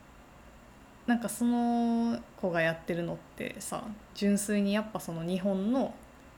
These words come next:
Jファッションのカルチャーが好きで、それを、まあ、自分でも作りたいって思って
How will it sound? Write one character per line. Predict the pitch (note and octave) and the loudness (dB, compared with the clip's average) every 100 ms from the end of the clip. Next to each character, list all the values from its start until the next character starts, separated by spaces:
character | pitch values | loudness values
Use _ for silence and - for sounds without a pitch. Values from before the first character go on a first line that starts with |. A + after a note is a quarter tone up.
| - - - - - - - - - - - - | -20 -20 -8 -6 -6 -12 -14 -20 -20 -20 -20 -14
J | - F#3 F3 | -4 -4 -2
フ | F#3 | -4
ァ | |
ッ | F3 | -6
シ | - - | -4 -6
ョ | |
ン | - | -6
の | - - | -8 -6
カ | F3 | -4
ル | E3 | -4
チ | E3 - | -4 -6
ャ | |
ー | - | -6
が | - | -10
好 | - - | -10 -8
き | F3+ | -4
で、 | F#3+ G#3+ - A3 - - - - - - - - - - - | 0 0 -2 -8 -14 -20 -20 -20 -20 -20 -20 -20 -20 -20 -18
そ | - G3 | -6 0
れ | F#3+ | 2
を、 | G#3+ B3+ G#3 - - - - - - - - - - - - - - G#3+ | 4 2 0 -6 -20 -20 -20 -20 -20 -20 -20 -20 -20 -20 -20 -20 -12 -6
ま | |
あ、 | F3+ | -2
自 | G3+ | -2
分 | F#3 F#3+ F#3+ | 0 2 4
で | |
も | F3+ - - - - | 2 0 -8 -18 -10
作 | - - F3 | -6 -2 -2
り | E3 | -2
た | E3 | -4
い | |
っ | - | -6
て | - E3 | -8 -8
思 | E3 E3 | -6 -8
っ | - - | -12 -2
て | G#3+ A3 | 0 0